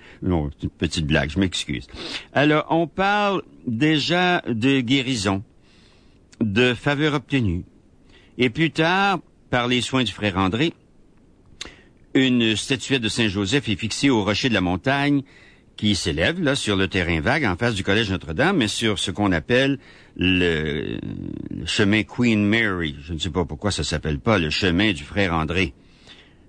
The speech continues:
ou le chemin de l'oratoire. Qu'est-ce qu'on attend, hein ? Qu'est-ce qu'on attend ? Puis, euh, le terrain, euh, est acquis, là, par la communauté de Sainte-Croix. Et le frère André prend l'habitude d'y conduire en pèlerinage les gens qui, de plus en plus nombreux,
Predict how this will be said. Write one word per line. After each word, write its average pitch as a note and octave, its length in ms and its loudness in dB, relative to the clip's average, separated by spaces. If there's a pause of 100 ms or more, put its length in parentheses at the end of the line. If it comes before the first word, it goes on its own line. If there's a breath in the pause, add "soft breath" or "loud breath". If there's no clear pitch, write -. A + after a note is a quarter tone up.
ou D#2+ 100 0
le E2 80 4
chemin G#2 340 2
de F2 100 -2
l'oratoire. E2 760 -2
Qu'est-ce G2+ 220 -6
qu'on F2+ 160 0
attend, D2+ 480 -2
hein ? G2 120 -6 (640 soft breath)
Qu'est-ce C#3 340 0
qu'on A#2 160 2
attend ? G#2+ 320 0 (920 loud breath)
Puis, E3+ 380 4
euh, G#2+ 440 0 (580)
le B2 200 2
terrain, A#2+ 420 0
euh, F2+ 680 0 (240)
est G#2+ 180 2
acquis, A#2 320 0
là, G#3 140 2
par G#2 160 0
la F#2 100 0
communauté F2+ 560 0
de D2+ 140 -4
Sainte-Croix. F#2 1080 -4 (920)
Et G#2 100 4
le G2+ 80 2
frère A2 260 0
André G2 320 0
prend G#2+ 160 0
l'habitude F2+ 340 -2
d'y G#2+ 80 -2
conduire A2+ 360 2
en A2 60 2
pèlerinage G#2 520 0
les G2 160 0
gens C#3 180 2
qui, G2 100 -6
de F#2+ 80 0
plus F3+ 220 0
en D3+ 100 4
plus C#3 140 0
nombreux, B2+ 540 2